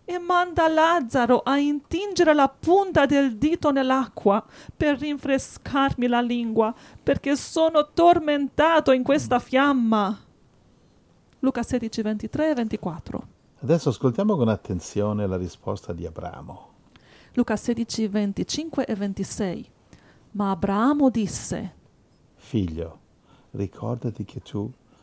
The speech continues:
Speaker 2: nella tua vita hai ricevuto i tuoi beni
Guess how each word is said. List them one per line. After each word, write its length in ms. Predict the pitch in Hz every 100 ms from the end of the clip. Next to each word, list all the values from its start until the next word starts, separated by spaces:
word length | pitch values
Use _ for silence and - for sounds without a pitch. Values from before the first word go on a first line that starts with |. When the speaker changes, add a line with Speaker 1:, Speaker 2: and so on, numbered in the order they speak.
| _
Speaker 2:
nella 280 | 101 98 98
tua 280 | - - 113
vita 460 | 104 87 - - - _ _ _ _
hai 160 | 104 101
ricevuto 640 | 107 - 101 107 143 -
i 40 |
tuoi 200 | 85 92
beni 480 | 90 95 92 90 90